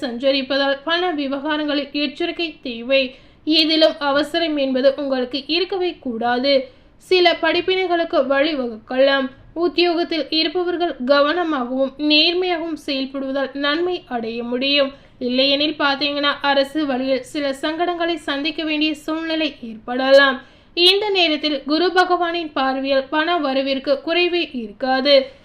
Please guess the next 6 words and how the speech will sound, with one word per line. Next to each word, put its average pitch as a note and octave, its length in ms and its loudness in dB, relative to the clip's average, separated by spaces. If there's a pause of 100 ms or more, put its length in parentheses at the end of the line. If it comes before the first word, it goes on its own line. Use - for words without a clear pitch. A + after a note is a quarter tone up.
(120)
வம்பு C#4+ 420 4
வழக்குகளில் C#4 680 2
உங்களுக்கு C#4 520 0
சாதகமான F4+ 720 0
நிலை C#4+ 380 0
உண்டாகலாம். C4 840 0